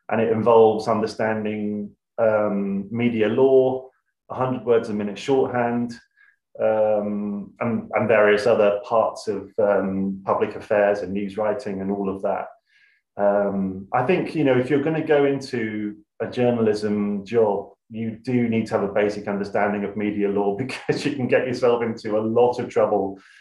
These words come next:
um, otherwise. But as I say, th-, there are shorter courses which cover all of that. Um, and as I say, you can work alongside it. So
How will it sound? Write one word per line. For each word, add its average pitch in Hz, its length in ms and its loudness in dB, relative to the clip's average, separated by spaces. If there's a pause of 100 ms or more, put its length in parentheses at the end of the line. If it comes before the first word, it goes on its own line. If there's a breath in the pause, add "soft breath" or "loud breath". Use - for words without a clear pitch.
(360 loud breath)
um, 101 580 2
otherwise. 95 720 -2 (260 soft breath)
But 170 300 6
as 156 80 6
I 170 40 6
say, 147 420 4 (220)
th-, 120 140 -4
there 135 240 6
are 127 300 4
shorter 135 460 -2
courses 123 520 -6
which - 480 -10 (220)
cover 120 240 2
all 123 280 2
of 113 120 -2
that. 95 340 -6 (540)
Um, 104 380 0
and 117 140 -6
as 117 120 -6
I - 180 0
say, 110 120 -2
you 113 60 -8
can 117 200 -6
work 117 260 4
alongside 110 560 -2
it. - 160 -10
So 104 360 0